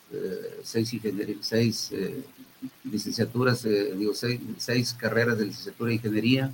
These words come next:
Eh, la página es W W W punto U T Z M G punto edu punto M X. Ahí pueden ver todas las, es una página muy amigable, muy sencilla.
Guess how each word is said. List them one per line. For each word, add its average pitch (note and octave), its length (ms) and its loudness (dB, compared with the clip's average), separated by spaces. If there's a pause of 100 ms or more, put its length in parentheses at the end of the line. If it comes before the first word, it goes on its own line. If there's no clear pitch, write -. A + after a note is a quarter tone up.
(760)
Eh, G#2 720 6 (1300)
la G#2+ 180 2
página B2 420 6
es - 440 0
W A2+ 180 2
W A2 220 6
W A2+ 220 4
punto A#2 320 4
U G#2+ 80 4
T G#2+ 120 0
Z G#2+ 640 2 (200)
M G#2+ 240 2
G A2+ 200 0
punto A2+ 340 2
edu A2+ 140 4
punto A2+ 260 0
M A2 180 2
X. A#2+ 360 -6
Ahí A2+ 80 -2
pueden A2 300 0
ver A2 200 4
todas A2 340 2
las, G2 300 -4 (840)
es A2 260 0
una B2+ 140 4
página A2+ 300 2
muy A#2 160 6
amigable, A2+ 640 4
muy G#2+ 240 2
sencilla. A#2 560 2